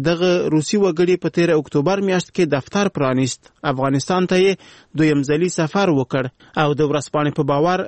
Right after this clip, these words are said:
دریم ځل سفر یې هم همدې جنوري میاشتې ته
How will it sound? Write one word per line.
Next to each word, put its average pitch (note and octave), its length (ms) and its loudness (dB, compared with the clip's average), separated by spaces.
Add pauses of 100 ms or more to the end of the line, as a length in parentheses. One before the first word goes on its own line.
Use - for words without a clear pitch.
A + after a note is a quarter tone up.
(180)
دریم F3 380 2
ځل E3 220 -2
سفر F3+ 280 0
یې D#3+ 140 2
هم F#3+ 120 0 (120)
همدې D3 280 2 (140)
جنوري D3+ 400 2
میاشتې E3+ 420 0 (100)
ته A#2+ 60 -2